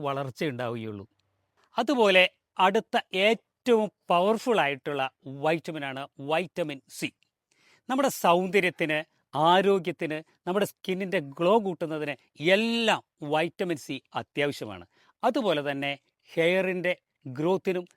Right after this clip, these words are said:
ഹെയറിൻ്റെ, ആ, കളറിനും ഒക്കെ വൈറ്റമിൻ സി ആവശ്യമാണ്. അതിൽ കൊളാജിൻ്റെ പ്രൊഡക്ഷൻ കൂട്ടുന്നതിന്,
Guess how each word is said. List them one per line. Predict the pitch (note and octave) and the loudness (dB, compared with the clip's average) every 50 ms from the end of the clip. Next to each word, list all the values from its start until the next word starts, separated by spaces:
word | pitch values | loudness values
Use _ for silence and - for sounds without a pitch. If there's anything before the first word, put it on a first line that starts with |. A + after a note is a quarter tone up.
| _ _ _ - | _ _ _ 0
ഹെയറിൻ്റെ, | E3+ F3+ F#3 F3+ F3+ F3 F3 F#3+ E3+ - - E3+ C#3+ | 2 2 2 2 0 -2 -2 -2 -2 -2 -4 -6 -4
ആ, | C#3+ D3 C#3 C3 - _ _ - | -4 -4 -4 -6 -8 _ _ -4
കളറിനും | D#3 E3 E3+ F3+ G3 G3 G3+ G3 F#3 F#3+ F#3+ _ _ _ _ _ - | -2 0 2 2 4 4 2 0 -2 -4 -10 _ _ _ _ _ -2
ഒക്കെ | F3+ G3 - _ _ - A3+ - - D#3+ | -2 -2 -2 _ _ -6 -6 -6 -4 -4
വൈറ്റമിൻ | D3+ D#3 D3 - E3 D#3+ D3+ C3+ - | -4 -2 -2 -4 -6 -6 -6 -8 -8
സി | D#3 D3+ D#3 _ _ _ - | -10 -12 -12 _ _ _ -6
ആവശ്യമാണ്. | C3+ D3 D3 - - B2 G#2+ G2 F#2+ G2 _ _ _ _ - | -6 -6 -6 -6 -10 -10 -12 -12 -16 -18 _ _ _ _ -2
അതിൽ | - C4 C#4 B3+ E3+ A2+ - _ _ _ _ _ _ - | 0 2 2 2 0 -2 -6 _ _ _ _ _ _ -4
കൊളാജിൻ്റെ | - F#3+ A3+ B3 B3+ C4+ C#4+ A3 C#4 B3 A#3 B3 - _ - | -2 -2 0 0 0 -2 -2 -2 -2 -2 -2 -4 -6 _ -4
പ്രൊഡക്ഷൻ | D#3+ D3+ C3+ D#3+ F#3 - - - - A3 G3 - _ _ _ _ - | -4 -4 -2 -2 -4 -4 -4 -4 -2 -2 -2 -4 _ _ _ _ -6
കൂട്ടുന്നതിന്, | F3+ G3 - - G3 E3 D#3 C#3 C3 B2 | -6 -4 -2 -2 -2 -2 -2 -4 -6 -8